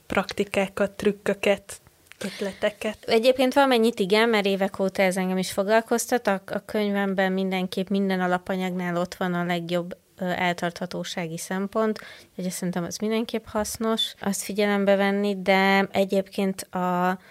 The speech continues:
Speaker 2: az új Otto Lengi szakácskönyv, az Extra Good Things, ö, az pont ezt csinálja, hogy különböző
Speaker 1: Mhm.
Speaker 2: feltéteket ír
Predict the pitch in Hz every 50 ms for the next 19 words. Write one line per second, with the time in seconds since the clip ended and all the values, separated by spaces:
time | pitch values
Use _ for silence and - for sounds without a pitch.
0 | - - - - - - - - _ 196 185 208 226 220 202 - 190 208 - -
1 | - 262 254 233 - 208 175 233 220 - - 247 - - - - 196 202 - -
2 | - - - 202 190 190 190 190 190 - - - - - - - - 185 - -
3 | 196 185 185 - - 190 170 175 185 202 - - - 190 190 208 226 202 196 -
4 | - - - 185 180 180 175 - - 190 190 - - - 202 185 175 - 175 180
5 | - - - 180 170 165 165 160 165 170 180 190 170 165 - - 180 180 175 170
6 | - - - - 185 170 165 - - 185 170 165 160 165 - 165 160 156 - 165
7 | 160 - - 170 165 - - 180 170 165 165 165 165